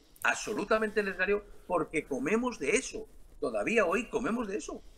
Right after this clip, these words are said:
Y sin comer no sobrevive nadie, ¿no? Entonces, de verdad, abandonados, nadie les hace ni, ni, ni, ni puñetero caso,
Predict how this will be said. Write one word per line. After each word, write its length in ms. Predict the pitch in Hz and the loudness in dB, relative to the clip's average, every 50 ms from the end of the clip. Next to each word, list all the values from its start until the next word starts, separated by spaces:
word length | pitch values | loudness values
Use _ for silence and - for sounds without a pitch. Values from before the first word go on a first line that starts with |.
| - - | -10 -8
Y 80 | 135 | -6
sin 180 | 139 160 143 135 | -4 -2 -4 -2
comer 220 | - 120 135 170 | 0 4 4 6
no 100 | 226 233 | 6 6
sobrevive 500 | 208 - 226 - 247 240 226 233 254 226 | 4 4 4 4 4 2 2 4 4 6
nadie, 320 | 202 202 254 269 262 208 180 | 6 6 6 4 4 0 0
¿no? 200 | 208 254 269 - - - - - | -2 -4 -6 -8 -12 -18 -18 -2
Entonces, 420 | - - 160 156 - - - - - | 0 2 2 2 0 -6 -16 -8 0
de 120 | 113 117 | 2 4
verdad, 340 | 113 113 131 160 151 - - - - - - - - - | 6 8 10 10 10 10 6 -2 -12 -20 -20 -20 -2 0
abandonados, 1000 | 120 120 120 120 113 113 107 104 104 117 160 208 214 220 220 220 208 208 - - - | 2 2 4 2 0 0 -2 -4 2 6 8 8 10 10 8 8 6 4 0 -6 -10
nadie 400 | 110 117 139 175 202 202 196 170 | -4 2 4 6 6 4 2 0
les 160 | 143 131 - | -2 -2 -4
hace 220 | 165 - - 147 | -4 -6 -6 -6
ni, 160 | 135 123 123 | -8 -8 -10
ni, 320 | - 127 120 117 117 117 104 | -10 -10 -10 -8 -8 -8 -8
ni, 240 | 107 107 110 113 113 | -8 -8 -8 -6 -2
ni 160 | 117 113 107 | -2 -2 -2
puñetero 520 | - 110 104 95 95 - 170 202 - - - | -2 -4 -6 -6 0 4 6 6 6 6 6
caso, 420 | 185 190 - - 196 190 180 - | 6 4 4 4 2 0 0 -2